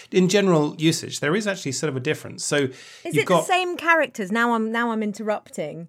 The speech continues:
Speaker 1: <laughs>
Speaker 2: Is it, like, it can only, like, for example, if it's, um, a, a Smartysaurus
Speaker 1: Mm-hmm.
Speaker 2: franchise, is, are, are the films only about Smartysaurus? And if it's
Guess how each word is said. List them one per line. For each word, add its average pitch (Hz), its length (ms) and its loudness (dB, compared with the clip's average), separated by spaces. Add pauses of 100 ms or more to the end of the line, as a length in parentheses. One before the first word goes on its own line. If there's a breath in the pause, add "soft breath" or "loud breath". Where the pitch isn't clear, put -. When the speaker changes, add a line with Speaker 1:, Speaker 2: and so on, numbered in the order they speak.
Speaker 1:
<laughs> - 80 -20
Speaker 2:
Is 180 640 6
it, 185 160 4
like, 247 380 0 (360)
it - 240 -2
can 247 280 -2
only, 302 380 2 (200 soft breath)
like, - 180 -4
for 302 200 -4
example, 247 720 0 (280 soft breath)
if 262 220 4
it's, - 320 -6 (100)
um, 214 340 -2
a, 214 280 0
a 233 60 -2
Smartysaurus 233 1300 -2 (260)
Speaker 1:
Mm-hmm. - 120 -6
Speaker 2:
franchise, 190 800 0
is, 196 160 -6 (120)
are, 214 220 2 (180)
are 208 160 4
the 214 80 -6
films 226 400 -2 (140)
only 226 260 2
about 196 400 -2 (380 soft breath)
Smartysaurus? 196 1080 -4 (460 loud breath)
And 196 480 0 (540 soft breath)
if 233 200 0
it's - 240 -2